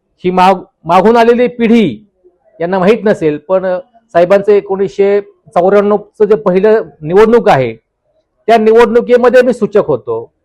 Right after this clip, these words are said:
अनेक वेळा मी साहेबांसोब-, सोबत आहे, अनेक कामं केली आहेत. त्यामुळे आता या भागामध्ये त्यांच्या विरोधात काम करणं किंवा पक्षाच्या विरोधात काम करणं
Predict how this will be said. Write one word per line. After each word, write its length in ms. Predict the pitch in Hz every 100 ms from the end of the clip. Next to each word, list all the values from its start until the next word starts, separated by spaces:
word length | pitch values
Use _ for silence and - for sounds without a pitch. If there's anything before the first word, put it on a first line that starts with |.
| _ _ _
अनेक 280 | 170 226 196
वेळा 180 | 214 208
मी 160 | 202
साहेबांसोब-, 560 | 202 180 170 160 170 156
सोबत 240 | - 156 202
आहे, 240 | 143 143
अनेक 400 | 139 - 160 196 - _ _ _ _ _ _ -
कामं 240 | 143 160
केली 240 | 147 143 131
आहेत. 120 | 120 _ _ _ _ _
त्यामुळे 220 | 180 185
आता 320 | 196 190 226 226 - _ _
या 260 | 127 143 220
भागामध्ये 560 | 190 196 214 214 214
त्यांच्या 340 | 208 190 185 185
विरोधात 220 | 170 180 -
काम 200 | 165 156
करणं 360 | 180 190 190 123
किंवा 500 | - _ - 147 165
पक्षाच्या 260 | 175 170
विरोधात 240 | 170 175 151
काम 180 | 160 160
करणं 340 | 156 156 156